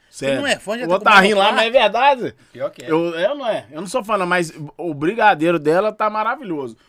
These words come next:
Speaker 1: O Valentim gosta muito daqueles
Speaker 3: Ó,
Speaker 1: negócio no
Speaker 3: é,
Speaker 1: pote
Speaker 3: é,
Speaker 1: ali, eu não
Speaker 3: esse,
Speaker 1: sou
Speaker 3: esse
Speaker 1: fã,
Speaker 3: daqui
Speaker 1: não, mas
Speaker 3: é
Speaker 1: o
Speaker 3: maravilhoso, vai.
Speaker 1: E eu vou falar do que eu tô comendo, que o brigadeiro
Speaker 2: Mano,
Speaker 1: tá
Speaker 2: você consegue
Speaker 1: excepcional.
Speaker 2: comer normal hoje em dia?
Speaker 1: Parabéns aí,
Speaker 3: Não,
Speaker 1: tradicional.
Speaker 3: depende.
Speaker 1: Muito bom.
Speaker 2: É mesmo?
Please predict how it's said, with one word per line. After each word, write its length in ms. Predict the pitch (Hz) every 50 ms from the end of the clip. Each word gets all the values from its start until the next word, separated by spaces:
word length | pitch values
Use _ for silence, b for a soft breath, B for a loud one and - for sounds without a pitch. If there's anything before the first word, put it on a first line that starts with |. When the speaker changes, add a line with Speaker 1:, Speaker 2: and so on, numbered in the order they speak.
| b b b
Speaker 1:
O 60 | 160
Valentim 340 | 175 220 247 233 - 254 247
gosta 180 | 226 226 220
muito 140 | 233 254 262
daqueles 200 | 262 240 247 226
Speaker 3:
Ó, 40 | 202
Speaker 1:
negócio 180 | 214 196 196 185
no 80 | 165
Speaker 3:
é, 40 | 131
Speaker 1:
pote 340 | - 147 151 156 156 - 156
Speaker 3:
é, 20 |
Speaker 1:
ali, 80 | 147 175
eu 120 | 214 233 254
não 60 | 254
Speaker 3:
esse, 80 | - 123
Speaker 1:
sou 80 | 262
Speaker 3:
esse 80 | 196 -
Speaker 1:
fã, 80 | - -
Speaker 3:
daqui 100 | 165 175
Speaker 1:
não, 180 | 165 139 127 123
mas 400 | 127 135 151 175 190 - - -
Speaker 3:
é 40 | -
Speaker 1:
o 40 | -
Speaker 3:
maravilhoso, 640 | 113 123 151 135 117 110 90 87 82 82 80 _
vai. 180 | 87 90 87 -
Speaker 1:
E 60 | 120 120
eu 80 | 120
vou 140 | 127 151 151
falar 240 | - 170 147 151 156
do 40 | -
que 60 | 190
eu 60 | 180
tô 120 | 202 214
comendo, 320 | 214 226 185 143 131 123 104
que 80 | -
o 40 | 120
brigadeiro 480 | 120 135 147 170 147 127 120 127 143 185
Speaker 2:
Mano, 120 | 254 247 214
Speaker 1:
tá 60 | 208
Speaker 2:
você 200 | 190 - - 240
consegue 80 | - 233
Speaker 1:
excepcional. 320 | 196 - 202 196 - -
Speaker 2:
comer 240 | 170 165 160 160 160
normal 560 | 156 151 139 123 123 131 139 143 147 147 131
hoje 240 | 123 127 127 117 117
em 80 | 120 113
dia? 400 | 127 160 190 190 156 98 85 _ _ _ _ _ _ _ _ _ _ _ _ _ _ _ _ _
Speaker 1:
Parabéns 540 | - 139 151 165 156 135 135 151 165 160 147
aí, 80 | 156
Speaker 3:
Não, 80 | 151 107
Speaker 1:
tradicional. 460 | 151 147 135 135 147 143 135 127 113
Speaker 3:
depende. 260 | 98 95 92 87 -
Speaker 1:
Muito 160 | 147 156 156 143
bom. 180 | 135 123 107 - _ _ _ - - - - _
Speaker 2:
É 80 | 107 120
mesmo? 420 | 139 160 170 151 117 101 _